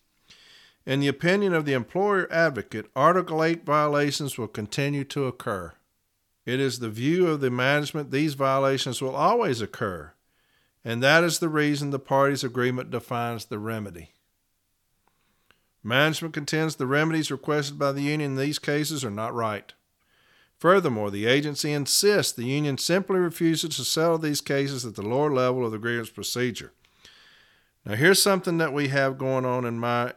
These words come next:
installation now, where the formal A from management has now started contending that very thing. Look, we don't agree to a cease and desist on Article eight because there'll always be Article eight violations.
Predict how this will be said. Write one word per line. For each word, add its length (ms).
installation 800
now, 380
where 460
the 80
formal 520
A 160
from 240
management 600
has 240
now 240
started 380
contending 560
that 180
very 360
thing. 520
Look, 360
we 100
don't 200
agree 280
to 120
a 40
cease 380
and 100
desist 480
on 140
Article 380
eight 140
because 440
there'll 200
always 440
be 180
Article 420
eight 120
violations. 920